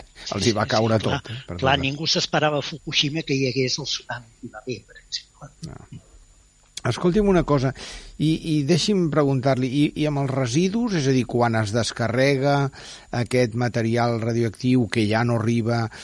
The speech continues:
Speaker 2: aquest, eh, s-, aquest, aquesta graduació mínima per, per ser utilitzat pel reactor, què, què se'n fa d'això?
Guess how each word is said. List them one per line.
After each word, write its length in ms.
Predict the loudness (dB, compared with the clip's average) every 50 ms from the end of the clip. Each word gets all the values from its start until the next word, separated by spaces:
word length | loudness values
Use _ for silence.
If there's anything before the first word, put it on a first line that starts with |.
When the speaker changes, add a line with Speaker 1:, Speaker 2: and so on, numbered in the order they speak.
| -20 -12
Speaker 2:
aquest, 520 | -6 -4 -4 -2 0 2 0 0 0 -2 -2
eh, 300 | 0 0 0 0 -2 -2
s-, 240 | -4 -6 -6 -4 -4 -4 -2 -4
aquest, 400 | -4 -4 -4 -4 -4 -2 -2 -4
aquesta 380 | -4 -4 -4 -4 -2 -2 -2 0
graduació 480 | 0 2 2 2 0 0 0 0 0 2
mínima 540 | 0 2 2 2 2 2 2 2 2 0 0
per, 220 | -2 -2 -4 -4 -6
per 220 | -6 -6 -8 -6 -6
ser 160 | -4 -4 -4
utilitzat 600 | -4 -4 -2 -2 -2 -2 -2 0 0 0 0 0 -4
pel 140 | -6 -4
reactor, 500 | -4 -2 -2 -4 -4 -4 -4 -2 -2 -2
què, 220 | 0 0 2 2 2
què 220 | -2 -2 -4 -4 -2
se'n 160 | 0 -2 -4
fa 220 | -2 -2 -2 -2 0
d'això? 320 | -2 -6 -8 -10 -12 -14